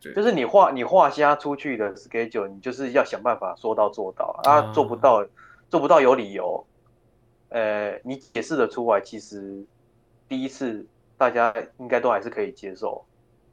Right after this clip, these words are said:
Speaker 2: 但是你不能一直滑，
Speaker 1: 嗯。
Speaker 2: 一直滑，一直滑。
Speaker 1: 啊，就不能一直掉 schedule 了，
Speaker 2: 对啊。
Speaker 1: 这样。
Speaker 2: 对啊，不能一直掉棒啊。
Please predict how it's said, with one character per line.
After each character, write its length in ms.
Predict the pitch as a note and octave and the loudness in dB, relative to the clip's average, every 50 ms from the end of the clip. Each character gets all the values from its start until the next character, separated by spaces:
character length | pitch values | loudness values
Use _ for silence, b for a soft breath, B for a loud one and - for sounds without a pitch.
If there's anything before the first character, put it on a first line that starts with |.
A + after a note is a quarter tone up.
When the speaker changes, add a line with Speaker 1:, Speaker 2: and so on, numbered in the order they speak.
| _ - | _ -6
Speaker 2:
但 100 | D3 C#3 | -4 -2
是 140 | C3+ E3 C#3 | 0 0 0
你 140 | G#2 G#2+ G#2 | -2 -4 -6
不 160 | - - D3 | -2 -2 -2
能 120 | A2+ G#2+ | -2 -2
一 80 | B2 C#3 | -6 -10
直 160 | - - A2+ | -12 -12 -12
滑， 280 | - - G#2+ G2 F2+ F2+ | -8 -6 -4 -4 -4 -4
Speaker 1:
嗯。 40 | - | -8
Speaker 2:
一 60 | - | -10
直 120 | - - | -14 -16
滑， 200 | - - F#2+ F2+ - | -12 -10 -10 -10 -10
一 60 | B2 | -12
直 140 | _ - - | _ -20 -20
滑。 320 | - - - - - B2 | -12 -12 -10 -8 -6 -6
Speaker 1:
啊， 400 | B2 A#2+ A#2 A#2 A2+ A2 A2 A2 | -4 -4 -4 -4 -4 -6 -6 -6
就 100 | - C#3 | -6 -6
不 140 | - - A#2 | -2 0 0
能 100 | B2+ C3+ | 0 0
一 20 | |
直 120 | C#3 D3 B2 | -2 -4 -2
掉 200 | D3+ C#3+ B2+ A#2 | 0 0 0 0
schedule 500 | A2+ A#2 G#2+ G#2 A2 A2+ A2+ A2 - - | -2 -2 -2 -2 -2 -4 -8 -10 -12 -12
了， 60 | - | -12
Speaker 2:
对 40 | - | -14
啊。 0 | |
Speaker 1:
这 80 | - | -18
样。 120 | - - - _ _ _ _ - | -20 -20 -20 _ _ _ _ -6
Speaker 2:
对 100 | - C3 | -4 -4
啊， 40 | B2 | 0
不 120 | B2+ E3+ | 2 2
能 100 | E3 D3 | 2 2
一 40 | D#3 | 0
直 80 | D3+ - | -4 -2
掉 200 | - D3+ C3 - | 2 4 4 4
棒 300 | - - B2 G2+ F#2 F2+ | 4 2 0 0 0 -6
啊。 160 | F2 F2 | -18 -20